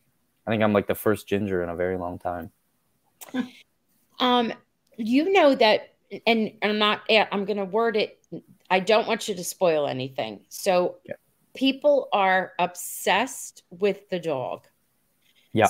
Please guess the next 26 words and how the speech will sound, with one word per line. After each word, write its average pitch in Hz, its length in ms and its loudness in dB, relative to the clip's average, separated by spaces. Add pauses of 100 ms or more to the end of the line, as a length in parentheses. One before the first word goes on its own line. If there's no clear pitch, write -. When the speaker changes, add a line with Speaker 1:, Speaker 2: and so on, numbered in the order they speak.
(160)
Speaker 2:
So 202 260 2 (240)
there 233 180 6
was 262 280 2
a 294 180 -2 (140)
dog 185 540 2 (520)
on 175 300 -4
the, 165 280 -6 (260)
when 170 180 -4
we 151 120 -8
first - 680 -10
started 151 540 -4
in 160 120 -6
the 147 60 -10
series 135 540 -6
that - 160 -8
we 143 160 -8
had 151 220 -10
an 147 140 -6
opportunity 143 720 -8
to - 160 -12
see. - 420 -8 (300)
Speaker 1:
Mm-hmm. 95 220 -4 (260)
Speaker 2:
Is 202 240 4
there 285 180 0
a 302 60 -4
dog? 254 420 0